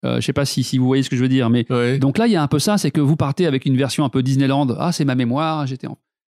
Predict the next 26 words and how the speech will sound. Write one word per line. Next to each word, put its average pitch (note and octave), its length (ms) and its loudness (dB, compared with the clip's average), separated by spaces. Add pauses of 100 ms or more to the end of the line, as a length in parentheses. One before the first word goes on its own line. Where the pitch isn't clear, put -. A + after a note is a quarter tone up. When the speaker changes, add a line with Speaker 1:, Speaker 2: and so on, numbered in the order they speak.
(160)
Speaker 1:
mais B2+ 100 0
dès D3 120 0
que F#3 60 0
vous E3+ 80 2
faites D3+ 180 -2
l'exercice D3 340 0
d'y B2+ 140 2
aller, G3+ 260 0 (380)
vous A#2+ 80 -2
vous A#2+ 60 0
rendez B2 180 2
compte F#3 200 -2
que - 80 -2
ce A#2+ 140 -4
à C3+ 80 -2
quoi C3+ 100 -2
vous B2+ 140 2
accédez, C#3+ 440 -2 (460)
c'est A#2 60 0
des A#2 80 0
choses C3 220 -2
très B2+ 240 0
éparses, - 540 -6
très - 160 -2
Speaker 2:
Oui. B2+ 60 4 (140)
Speaker 1:
floues, F3+ 120 0